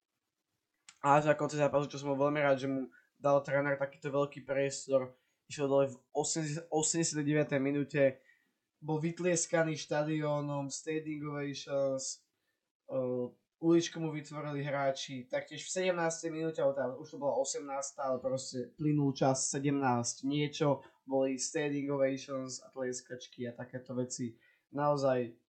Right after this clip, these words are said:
fantastický zážitok a Marek si to zaslúžil. Škoda, že sme nevyhrali, ale Marek si to zaslúžil.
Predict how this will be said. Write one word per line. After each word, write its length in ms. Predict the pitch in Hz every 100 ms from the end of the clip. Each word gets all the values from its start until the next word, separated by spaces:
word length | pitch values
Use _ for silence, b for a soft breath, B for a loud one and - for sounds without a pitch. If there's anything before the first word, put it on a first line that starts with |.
| _
fantastický 560 | 147 147 143 139 - 139
zážitok 640 | 135 139 139 135 135 -
a 320 | 131 123 117 - _ -
Marek 240 | 147 156
si 160 | - 139
to 80 |
zaslúžil. 480 | 127 - 135 127 113 _ _ _ _ _ _ _ _ _ -
Škoda, 400 | - - 190 180
že 80 | 165
sme 160 | 160
nevyhrali, 640 | 151 151 151 147 143 143 135
ale 160 | 131
Marek 240 | 135 135 135
si 80 |
to 160 | 135 131
zaslúžil. 560 | 127 - 135 131 117